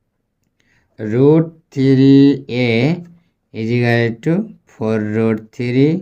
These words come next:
বা A is equal to four root three by root three, root three, root three কেটে গেল। অতএব A is equal to four।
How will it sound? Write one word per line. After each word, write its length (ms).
বা 320
A 40
is 120
equal 300
to 100
four 280
root 240
three 380
by 340
root 180
three, 300
root 200
three, 180
root 200
three 240
কেটে 340
গেল। 160
অতএব 440
A 20
is 180
equal 280
to 100
four। 300